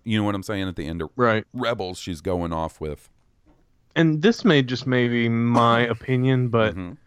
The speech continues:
Speaker 2: I think that real life Ahsoka is hard to pull off simply because of the way she's drawn. Her eyes are ginormous. Okay? That's just Ahsoka, though. That's kind of the style of that animation, and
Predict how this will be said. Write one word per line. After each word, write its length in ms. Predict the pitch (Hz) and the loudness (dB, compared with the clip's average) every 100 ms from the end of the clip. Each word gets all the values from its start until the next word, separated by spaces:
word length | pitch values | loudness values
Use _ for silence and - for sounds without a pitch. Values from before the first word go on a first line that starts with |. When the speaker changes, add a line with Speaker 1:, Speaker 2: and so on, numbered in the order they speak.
| _ _ _ _ _ | _ _ _ _ _
Speaker 2:
I 60 | 143 | -2
think 240 | - 226 | 2 2
that 260 | 175 147 131 - | 4 2 0 -8
real 320 | 143 131 180 | -4 2 4
life 240 | 208 190 175 | 6 4 2
Ahsoka 580 | 131 - 127 120 135 127 | -4 -2 -4 -2 -2 -4
is 80 | |
hard 320 | 113 - 110 107 | -4 -4 -4 -4
to 40 | |
pull 380 | 101 - 113 107 | -10 -8 -6 -4
off 260 | 98 98 98 _ _ _ _ _ | -4 -8 -10 _ _ _ _ _
simply 440 | - - 208 190 170 | -4 0 2 2 2
because 480 | 135 - 139 135 | 0 0 0 0
of 100 | 131 | 0
the 80 | 120 | 0
way 180 | 113 117 | 2 2
she's 300 | 113 - 98 | 0 -6 -8
drawn. 440 | 95 101 98 92 - | -6 -4 -4 -6 -4
Her 200 | 151 135 | -2 2
eyes 320 | 151 165 151 | 2 2 2
are 80 | 139 | -2
ginormous. 760 | 120 110 104 98 92 95 - - _ _ _ _ _ - | -2 -4 -4 -8 -10 -14 -20 -20 _ _ _ _ _ -6
Okay? 400 | 120 139 127 123 - _ _ | -2 0 0 0 -6 _ _
That's 220 | - 185 | 0 0
just 220 | - 156 - | -2 -4 -6
Ahsoka, 460 | - 240 226 123 | 0 0 0 -2
though. 220 | 104 101 | -6 -8
That's 280 | 98 117 117 | -4 -6 -6
kind 300 | - 135 127 | -4 -2 0
of 120 | 123 | -2
the 100 | 107 | -4
style 480 | 107 - 120 110 113 | -8 0 2 4 2
of 140 | 110 101 | -2 -4
that 200 | 110 110 | -4 -2
animation, 640 | 113 110 110 110 - 127 | -4 -4 -4 -4 -4 -2
and 240 | 104 - | -4 -6